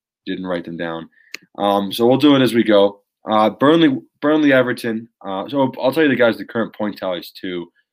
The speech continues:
Babs at one oh eight, so he got eight this week. Um, I got seven. I'm at ninety-six, so it was a horrible week for both of us all around. Yeah, just terrible. <laughs> So,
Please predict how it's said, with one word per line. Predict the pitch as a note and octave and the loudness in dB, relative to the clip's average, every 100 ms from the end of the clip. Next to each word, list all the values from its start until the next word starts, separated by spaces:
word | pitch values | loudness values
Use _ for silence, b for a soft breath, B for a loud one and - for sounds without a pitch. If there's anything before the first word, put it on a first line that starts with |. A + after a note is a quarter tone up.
| _ _ - | _ _ -2
Babs | B2+ B2 | 0 0
at | B2+ | 0
one | A#2 A2+ | 0 0
oh | G#2 | 0
eight, | G2 F#2 | -2 -4
so | F#2+ | -4
he | A#2 | -2
got | C3 A#2+ | 0 0
eight | G#2 A2+ - | 0 -2 -6
this | - - | -18 -16
week. | F2+ F2 - _ F2 | -14 -16 -16 _ -16
Um, | F2 E2+ E2 E2+ _ _ _ - | -12 -12 -14 -20 _ _ _ -4
I | |
got | C3 A#2+ | -4 -4
seven. | - A2 F#2+ E2+ E2+ F#2 | 0 0 0 -8 -12 -12
I'm | G2+ | -8
at | |
ninety-six, | G2 F#2 F2 - F2+ D#2+ - | -6 -6 -8 -8 -8 -10 -6
so | |
it | F#2+ | -2
was | A2+ G#2 | 0 0
a | F#2 | -2
horrible | G#2+ F#2+ F2 | -2 -2 -4
week | E2+ | -8
for | - | -10
both | E2+ F2 E2+ | -10 -8 -8
of | E2 | -10
us | E2 F2 | -14 -10
all | E2 | -10
around. | D#2+ D#2+ D#2 - _ _ _ _ _ _ _ b b | -10 -12 -12 -16 _ _ _ _ _ _ _ b b
Yeah, | F2 D#2 | -4 -4
just | - - | -6 -8
terrible. | E2+ D#2 D#2 - - | -8 -8 -12 -16 -6
<laughs> | |
So, | - D3+ | 0 0